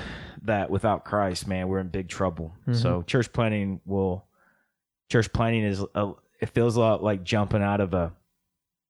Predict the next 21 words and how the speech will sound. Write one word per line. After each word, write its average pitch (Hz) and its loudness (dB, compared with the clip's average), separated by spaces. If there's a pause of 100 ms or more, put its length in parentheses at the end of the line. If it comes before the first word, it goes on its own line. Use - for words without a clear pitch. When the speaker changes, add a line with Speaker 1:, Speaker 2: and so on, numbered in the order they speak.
(460)
Speaker 1:
airplane 104 -2
with 92 -4
no 101 -2
parachute. 98 -2 (680)
Speaker 2:
Yep. 113 -4
Speaker 1:
You 101 0
know, 98 0 (480)
Christ 98 -4
is 90 -4
the 90 -4
parachute. 87 -6 (240)
Speaker 2:
Yep. 139 -2
Speaker 1:
Uh, - -18 (120)
you 90 -10
know, 80 -8
the 73 -10
humility 90 -6
is 82 -12
the - -16
parachute. 80 -14
So - -14